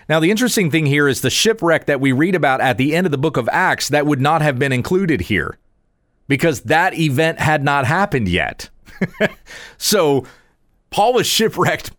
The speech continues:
multiple times. And you would think at some point this guy would say, "Lord, why? Why does this keep happening to me? I'm out there preaching the gospel.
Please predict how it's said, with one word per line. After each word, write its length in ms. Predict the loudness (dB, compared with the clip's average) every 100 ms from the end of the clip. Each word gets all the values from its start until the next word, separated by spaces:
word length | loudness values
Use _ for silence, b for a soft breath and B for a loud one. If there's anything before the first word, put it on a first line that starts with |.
| -6
multiple 600 | 0 2 2 0 -2 -2
times. 720 | 0 0 -2 -4 -4 -4 -6 _ _ _ _ _ _ _ _ -2
And 160 | 2
you 100 | 2
would 160 | 2 -2
think 380 | -2 0 0 -2
at 160 | -2
some 360 | -2 0 0 0
point 360 | 0 0 0
this 180 | -2 -2
guy 320 | -2 0 2
would 240 | 0 0 0
say, 560 | 0 2 2 2 -2 -8 _ _ _ _
"Lord, 320 | 0 2 2
why? 400 | 2 2 2 0 B B
Why 300 | 0 2 2
does 180 | 2 2
this 180 | 0 0
keep 220 | 0 0
happening 480 | 0 0 0 0 0
to 60 |
me? 200 | 0 -2 B B
I'm 240 | -2 0 2
out 220 | 0 2
there 160 | 0 0
preaching 420 | 0 0 0 0
the 80 | 0
gospel. 680 | 2 2 0 -2 -4 -4